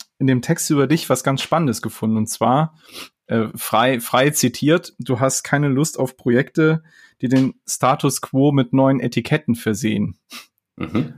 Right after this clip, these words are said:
Speaker 1: Also, oder man könnte sagen, nu-, den Status quo nur mit neuen Etiketten versehen.
Speaker 2: Ja.
Speaker 1: Ähm,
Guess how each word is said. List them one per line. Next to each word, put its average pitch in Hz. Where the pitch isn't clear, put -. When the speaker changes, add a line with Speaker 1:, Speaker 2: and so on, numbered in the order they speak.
Speaker 1:
Also, 117
oder 117
man 104
könnte 113
sagen, 110
nu-, 131
den 113
Status 120
quo 120
nur 147
mit 117
neuen 104
Etiketten 104
versehen. 123
Speaker 2:
Ja. 98
Speaker 1:
Ähm, 127